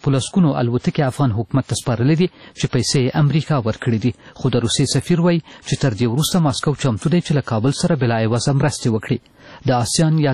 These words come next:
د جنوب ختیځې آسیا د غړو هیوادو د دفاع وزیرانو غونډې ته د روسیې د دفاع وزارت مرستیال وویل چې د شانګهای د همکارۍ د سازمان غړي هیوادونه همداراز د ګډو ګټو د امنیتي تړون غړي هیوادونه به هم وهڅوي چې د افغانستان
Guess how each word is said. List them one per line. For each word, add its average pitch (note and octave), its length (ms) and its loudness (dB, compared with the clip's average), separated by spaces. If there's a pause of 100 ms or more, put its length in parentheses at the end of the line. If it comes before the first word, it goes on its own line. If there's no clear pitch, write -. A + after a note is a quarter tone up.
د C3 120 0
جنوب C3 240 2
ختیځې C#3+ 360 0
آسیا C3+ 240 -2
د A#2 100 -2
غړو C3+ 260 2
هیوادو A#2+ 380 2
د C#3+ 100 2
دفاع C3 220 0
وزیرانو A2+ 460 0
غونډې D3 300 2
ته D#3+ 60 0 (400)
د C3+ 120 2
روسیې C#3+ 260 0
د D#3 120 0
دفاع D3 240 0
وزارت B2+ 360 0
مرستیال D#3 360 0
وویل D3+ 280 2 (300)
چې - 120 -2
د - 20 2 (100)
شانګهای C#3 420 2
د - 100 2
همکارۍ C3+ 380 2
د B2 140 -4
سازمان A#2+ 400 0
غړي D#3 220 2
هیوادونه D#3+ 400 2 (400)
همداراز C#3+ 440 2 (100)
د - 20 0 (160)
ګډو D#3 200 2 (200)
ګټو D#3 320 0
د - 100 2
امنیتي A#2 340 0
تړون B2 280 2
غړي A#2+ 220 2
هیوادونه A#2 440 2
به A2+ 140 -2
هم A2+ 80 2 (100)
وهڅوي D#3+ 440 0 (340)
چې - 120 0
د B2+ 120 2
افغانستان A#2+ 440 0